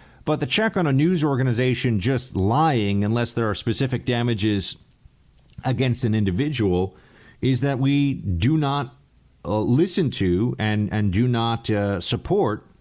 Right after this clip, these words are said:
give our dollars to, or our eyeballs or ears to that media outlet.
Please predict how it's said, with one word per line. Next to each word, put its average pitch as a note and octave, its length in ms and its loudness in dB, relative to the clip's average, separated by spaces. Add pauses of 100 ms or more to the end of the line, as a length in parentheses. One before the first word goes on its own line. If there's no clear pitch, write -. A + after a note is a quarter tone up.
(720)
give C3+ 220 2
our A2+ 160 0
dollars C#3+ 480 0
to, G#2 260 0
or G#2 320 2
our G#2+ 80 0
eyeballs C3 500 2
or G#2 100 0
ears E3+ 360 0
to F#2+ 240 0
that G#2 220 0
media E3 340 0
outlet. - 380 -6